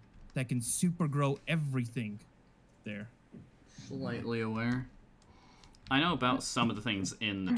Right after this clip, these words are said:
Speaker 2: Twilight, I just don't care to go there myself.
Speaker 1: Well, when I was there, wh-, where do you think I got the gigantic sword from?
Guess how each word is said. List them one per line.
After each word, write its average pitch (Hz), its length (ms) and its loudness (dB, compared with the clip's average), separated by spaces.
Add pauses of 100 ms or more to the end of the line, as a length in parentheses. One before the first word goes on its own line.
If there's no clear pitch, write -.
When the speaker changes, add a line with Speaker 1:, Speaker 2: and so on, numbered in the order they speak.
Speaker 2:
Twilight, 85 560 -4
I 90 140 0
just 90 180 -8
don't 82 220 -8
care 85 260 -6
to 78 80 -10
go 80 240 -8
there 76 180 -10
myself. 73 560 -10 (880)
Speaker 1:
Well, 160 380 0
when 139 140 -2
I 139 60 2
was 139 160 0
there, 139 360 2 (800)
wh-, 156 220 0
where 185 80 4
do 226 60 2
you 262 120 2
think 202 240 2
I 196 60 4
got 180 240 2
the 170 60 2
gigantic 151 640 0
sword 135 420 0
from? 107 260 -4